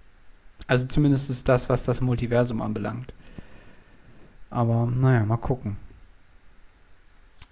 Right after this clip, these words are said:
Wird Loki doch noch gut? <laughs>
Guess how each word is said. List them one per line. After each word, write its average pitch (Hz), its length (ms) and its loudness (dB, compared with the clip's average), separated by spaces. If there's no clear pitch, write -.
Wird 160 280 2
Loki 151 340 2
doch 143 240 4
noch 160 240 0
gut? 156 420 0
<laughs> - 720 10